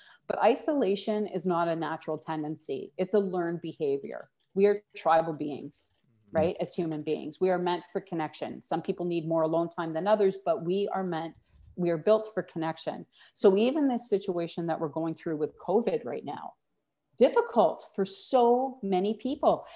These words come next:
Speaker 1: And it, people are grieving, but maybe not using that word for what they're actually feeling. Like, there's days where it's like, "I feel like I can't get out of bed." Well, because there's been a lot of change.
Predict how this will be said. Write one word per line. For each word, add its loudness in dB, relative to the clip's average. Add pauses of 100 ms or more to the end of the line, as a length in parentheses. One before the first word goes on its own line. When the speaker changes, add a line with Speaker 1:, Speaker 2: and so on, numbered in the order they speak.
(140)
Speaker 1:
And 2 (220)
it, 2 (240)
people 4
are 4
grieving, -2
but 0
maybe 6
not 2
using 0
that -6
word 0
for -2
what 0
they're 4
actually -2 (120)
feeling. 0
Like, -4
there's 0
days 0
where 0
it's -6
like, 0
"I -4
feel -2
like -4
I -6
can't -8
get -4
out 2
of -6
bed." 0 (600)
Well, 4 (200)
because 2
there's 4
been 4
a 4
lot 6
of 2
change. -2